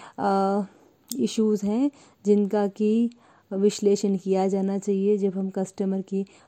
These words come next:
profitability की बात करते हैं। इसमें पहला point आएगा, how to develop reliable customer revenue and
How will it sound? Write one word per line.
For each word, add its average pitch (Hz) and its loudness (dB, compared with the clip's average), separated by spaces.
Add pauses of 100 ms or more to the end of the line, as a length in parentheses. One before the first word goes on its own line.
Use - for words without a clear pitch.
(120)
profitability 190 -2
की 190 -2
बात 180 -4
करते 190 -4
हैं। 220 -2 (840)
इसमें 214 -2
पहला 196 0
point 190 -4
आएगा, 185 -4 (600)
how 220 2
to 320 6
develop 202 2
reliable 214 0 (120)
customer 220 0
revenue 202 0
and 226 0